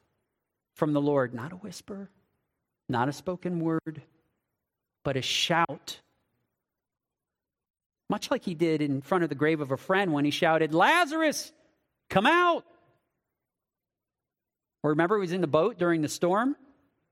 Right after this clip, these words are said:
and he shouted, "Peace, be still."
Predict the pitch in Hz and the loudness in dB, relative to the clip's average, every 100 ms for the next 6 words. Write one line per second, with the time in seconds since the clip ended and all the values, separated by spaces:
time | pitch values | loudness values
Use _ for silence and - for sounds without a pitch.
0 | _ _ _ _ 165 175 - 185 170 - | _ _ _ _ 0 0 4 4 2 0
1 | 285 320 - - - _ _ _ _ _ | 2 2 -2 -12 -16 _ _ _ _ _
2 | _ _ _ 208 190 - 226 196 151 | _ _ _ -2 -2 2 4 4 2